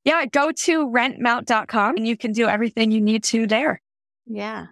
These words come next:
Speaker 2: And join, join the Mount community.
Speaker 1: Yes, we have a good Facebook group going where you can learn tips and tricks from other of our amazing hosts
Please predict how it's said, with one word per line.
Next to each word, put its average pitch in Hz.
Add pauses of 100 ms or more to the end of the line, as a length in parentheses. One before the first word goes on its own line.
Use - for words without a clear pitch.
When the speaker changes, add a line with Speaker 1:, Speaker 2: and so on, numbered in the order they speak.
Speaker 2:
And 185
join, 208
join 226
the 220
Mount 196
community. 208 (340)
Speaker 1:
Yes, 277
we 269
have 233
a 226
good 262
Facebook 277
group 285
going 277
where 226
you 220
can 233
learn 240
tips 240
and 226
tricks 247
from 220
other 220
of 208
our 208
amazing 202
hosts 208